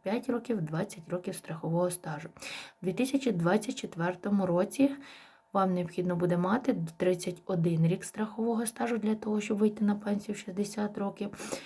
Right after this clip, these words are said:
в шістдесят три роки від двадцяти одного до тридцяти одного року і в шістдесят п'ять р-, ти-, в шістдесят п'ять років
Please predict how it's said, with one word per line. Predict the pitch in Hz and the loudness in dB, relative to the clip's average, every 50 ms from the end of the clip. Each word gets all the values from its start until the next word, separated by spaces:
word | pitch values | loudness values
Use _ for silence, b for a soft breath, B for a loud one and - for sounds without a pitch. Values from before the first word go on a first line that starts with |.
| B B B | B B B
в | B - | B -4
шістдесят | - 196 180 214 208 - - 208 202 - | -2 0 2 2 2 2 2 -2 -2 0
три | - 190 190 180 | 2 4 4 6
роки | 170 165 165 165 - 170 165 160 - | 6 4 2 0 -2 -4 -4 -2 -2
від | 180 | -2
двадцяти | 165 175 180 180 180 - 175 - 180 | 2 4 2 2 2 0 -2 0 2
одного | 180 180 180 185 185 175 170 165 | 2 4 4 2 2 2 2 0
до | 160 170 170 | 0 0 -2
тридцяти | 165 - 175 175 175 - 202 170 - 175 175 | 0 0 0 -2 -2 -4 -8 -8 -4 -4 -2
одного | 165 160 156 170 175 208 262 - 277 269 | -2 0 0 0 2 2 2 2 2 2
року | 269 - - - - - - - | 0 0 -6 -2 -2 0 0 -2
і | 190 | -8
в | 175 - | -6 -4
шістдесят | - 180 170 165 165 165 185 170 165 | -4 -2 0 0 0 0 -2 -4 -4
п'ять | - - - - _ _ _ _ _ - 180 170 180 175 - - - | -6 -12 -14 -16 _ _ _ _ _ -4 -2 -2 -2 -4 -4 0 0
р-, | 254 220 - - - _ | 0 0 0 -6 -6 _
ти-, | - 233 254 277 277 | 2 8 10 10 10
в | 269 277 - | 10 6 2
шістдесят | - - 180 180 175 - - 180 - - | -4 -4 -4 -4 -4 -6 -6 -8 -8 -6
п'ять | - 214 254 269 - | -4 -4 -4 -2 2
років | - 269 269 269 - | 4 4 4 2 -2